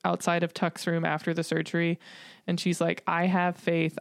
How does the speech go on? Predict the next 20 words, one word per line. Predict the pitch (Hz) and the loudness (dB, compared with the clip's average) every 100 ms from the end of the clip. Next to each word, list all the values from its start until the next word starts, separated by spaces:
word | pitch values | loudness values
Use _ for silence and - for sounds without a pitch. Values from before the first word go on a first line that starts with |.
| - | -2
I | 165 | -2
believe | 170 170 170 175 | 0 0 0 0
in | 170 | -2
faith, | 170 165 165 | -2 -2 0
but | - - | -2 -2
faith | - 165 165 | 0 -2 0
isn't | 170 170 - | -2 -2 -2
science. | 165 165 80 - - - | 0 0 0 -2 -6 -6
Faith | 175 170 | -2 -2
isn't | 170 170 | -2 -2
medicine, | 160 175 175 170 165 165 | 0 0 0 0 -2 -2
and | - 170 | -2 -2
faith | - 170 165 | 0 -2 -2
can't | - 170 160 | -2 -2 0
heal | 180 175 | 2 2
you." | 165 165 | 2 0
And | 160 160 | -2 -2
Weber | 160 165 | 0 0
just | 170 165 | -2 -4
goes, | 170 147 180 - | -2 -2 -4 -10